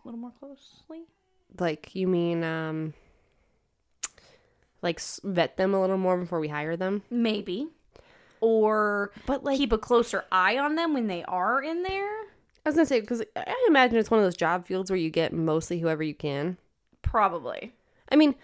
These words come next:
Speaker 2: not necessarily the people that, like, embalm and shit like that, but, like, just the attendants.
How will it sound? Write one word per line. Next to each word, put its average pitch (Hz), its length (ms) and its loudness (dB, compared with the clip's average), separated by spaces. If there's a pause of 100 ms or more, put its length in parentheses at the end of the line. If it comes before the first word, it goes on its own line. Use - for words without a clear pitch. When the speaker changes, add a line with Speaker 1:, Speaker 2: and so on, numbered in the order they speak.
(140)
Speaker 2:
not 349 120 4
necessarily 349 340 6
the 262 60 2
people 262 140 8
that, 220 80 6
like, 170 120 0
embalm 160 400 2
and 190 120 0
shit - 180 -6
like 190 180 -6
that, 185 260 -2
but, 165 100 -12
like, 170 140 -8
just - 180 -12
the 226 120 0
attendants. - 840 -8